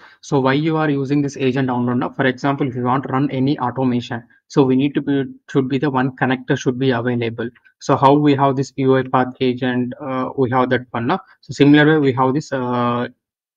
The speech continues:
a desktop agent. So we need to install this one. So once you install that, so we are able to run that. We need to add that agents, that things. So once you add that, all the things, so it will create. So now we'll how to, uh, download this one and how we can add this.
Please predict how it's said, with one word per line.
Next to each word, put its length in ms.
a 60
desktop 460
agent. 320
So 180
we 120
need 160
to 100
install 420
this 180
one. 220
So 160
once 280
you 100
install 380
that, 180
so 120
we 140
are 60
able 300
to 120
run 240
that. 120
We 120
need 100
to 160
add 200
that 160
agents, 540
that 260
things. 240
So 160
once 240
you 140
add 180
that, 240
all 180
the 60
things, 260
so 460
it 200
will 140
create. 220
So 120
now 260
we'll 240
how 420
to, 260
uh, 240
download 560
this 220
one 180
and 160
how 100
we 180
can 220
add 140
this. 160